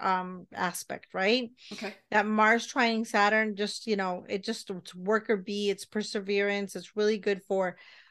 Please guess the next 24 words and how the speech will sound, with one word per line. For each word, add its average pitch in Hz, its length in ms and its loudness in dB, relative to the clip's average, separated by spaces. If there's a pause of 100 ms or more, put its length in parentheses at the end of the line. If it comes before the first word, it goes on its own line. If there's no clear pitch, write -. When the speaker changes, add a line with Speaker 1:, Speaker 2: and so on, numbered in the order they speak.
(100)
Speaker 1:
um, 170 540 4 (460)
follow 214 460 6
through, 214 460 2
for 196 160 0
doing 208 400 2
things. 214 360 2
I 202 100 0
mean, 202 120 0
if 202 140 -2
you're 208 100 2
combining 262 460 4
it 240 80 2
with 220 120 -2
your 202 120 0
Venus 214 420 0
conjunct - 480 0
Uranus, 196 680 0
it's 180 120 -14
good 208 220 -2
for - 220 -4 (220)
going 196 220 0
all 180 160 -4
night 175 220 -6
long. 185 360 4